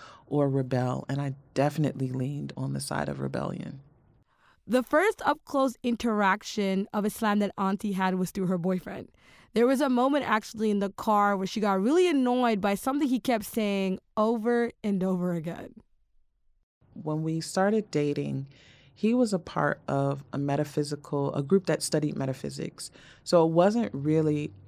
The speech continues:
Speaker 1: a Muslim group. It was like a proto-Islamic movement. So, you know, they would take on Muslim names. They would use Arabic greetings with each other.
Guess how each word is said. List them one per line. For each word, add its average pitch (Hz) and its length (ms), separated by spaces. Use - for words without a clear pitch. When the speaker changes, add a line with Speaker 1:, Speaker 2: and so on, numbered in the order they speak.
Speaker 1:
a 147 80
Muslim 147 1080
group. 165 420
It 165 120
was 156 160
like 147 280
a 139 40
proto-Islamic 139 1300
movement. 123 580
So, 135 420
you 151 100
know, 139 140
they 139 200
would 139 240
take 156 260
on 135 600
Muslim 147 420
names. 156 720
They 143 160
would 143 180
use 135 440
Arabic 143 440
greetings 143 560
with 143 160
each 139 200
other. 135 400